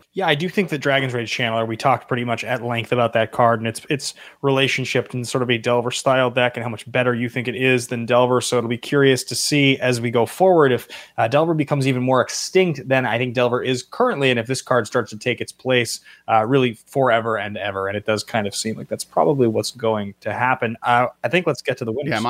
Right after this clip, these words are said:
Speaker 2: I'm on the record saying Delver of Secrets is a bad card, and Dragon Rage Channeler is just strictly better.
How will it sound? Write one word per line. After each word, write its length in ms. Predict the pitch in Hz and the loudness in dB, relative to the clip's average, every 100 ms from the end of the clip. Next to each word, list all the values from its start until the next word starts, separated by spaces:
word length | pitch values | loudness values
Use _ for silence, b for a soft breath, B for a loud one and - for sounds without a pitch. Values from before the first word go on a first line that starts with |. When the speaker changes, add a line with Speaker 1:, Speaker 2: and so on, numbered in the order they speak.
| 123 | -2
Speaker 2:
I'm 160 | 151 170 | -2 -2
on 160 | 170 | -2
the 80 | 135 | 0
record 340 | 117 104 87 | -2 -4 -8
saying 240 | - 82 78 | -4 -4 -2
Delver 320 | 85 87 76 | -2 -2 -6
of 100 | 78 | -10
Secrets 360 | 87 80 90 80 | -10 -8 -8 -8
is 120 | 90 | -8
a 40 | |
bad 260 | 95 95 92 | -2 -2 0
card, 260 | 117 113 | -2 -2
and 100 | 101 | -2
Dragon 300 | 104 113 117 | -2 -2 0
Rage 220 | 120 120 - | 0 -2 0
Channeler 300 | 135 123 127 | 0 0 -2
is 140 | 113 | -2
just 220 | 139 131 | -6 -8
strictly 380 | - 151 147 143 | -6 -8 -6 -8
better. 340 | 139 160 131 | -4 -2 -2